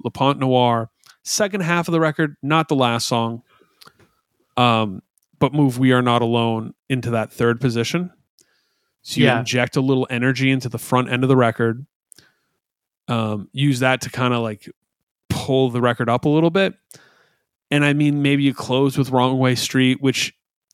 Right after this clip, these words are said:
Speaker 1: again, neither of us is plus, like, neither of us is impressed with that song at all.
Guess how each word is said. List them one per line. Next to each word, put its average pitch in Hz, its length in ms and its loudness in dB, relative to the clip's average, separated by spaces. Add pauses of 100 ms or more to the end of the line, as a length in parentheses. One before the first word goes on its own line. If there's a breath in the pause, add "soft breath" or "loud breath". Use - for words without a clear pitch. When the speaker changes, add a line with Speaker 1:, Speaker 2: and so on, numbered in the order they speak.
(100)
Speaker 1:
again, 123 440 0 (180)
neither 131 380 2
of 127 60 0
us 127 160 0
is 120 120 -2
plus, - 420 -2
like, 127 240 0
neither 127 280 2
of 123 60 0
us 120 100 -4
is 117 220 -10 (100)
impressed 117 480 -4
with 131 120 -2
that 127 240 0
song 127 360 0
at 110 240 -10
all. 117 480 0